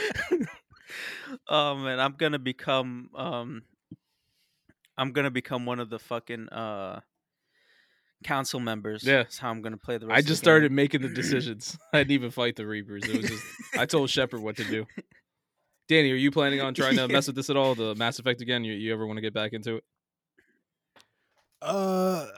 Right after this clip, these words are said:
Speaker 3: I don't know. After my first run, you know, it's, uh,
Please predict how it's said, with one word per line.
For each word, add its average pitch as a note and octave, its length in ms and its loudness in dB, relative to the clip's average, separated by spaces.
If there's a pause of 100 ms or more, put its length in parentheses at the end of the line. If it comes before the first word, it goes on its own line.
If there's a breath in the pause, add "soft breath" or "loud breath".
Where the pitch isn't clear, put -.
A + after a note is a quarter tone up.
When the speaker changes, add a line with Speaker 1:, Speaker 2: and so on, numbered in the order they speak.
Speaker 3:
I F#3+ 160 4
don't A3 220 10
know. C#3 500 8 (200 loud breath)
After D3+ 260 -4
my D3+ 140 0
first E3+ 400 4
run, D3 340 4
you C3 60 2
know, A#2+ 220 0
it's, - 160 -8
uh, A#2 180 -6